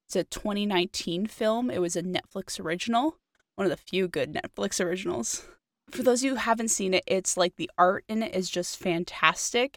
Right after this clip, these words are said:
and it's just a really cute take on why Santa became a big deal in this really small,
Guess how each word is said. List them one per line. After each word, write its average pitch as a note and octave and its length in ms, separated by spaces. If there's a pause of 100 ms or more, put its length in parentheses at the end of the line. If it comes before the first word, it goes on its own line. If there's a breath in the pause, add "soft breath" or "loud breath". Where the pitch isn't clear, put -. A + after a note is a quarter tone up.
and F#3+ 100
it's F#3 140
just A3 220
a C4 60
really F#3 560
cute E3+ 280 (100)
take - 360
on D3+ 340 (380 soft breath)
why D#3+ 500
Santa E3 500
became E3 360
a E3 60
big D#3+ 260
deal D3+ 300
in D#3+ 100
this - 220
really D#3 220
small, - 480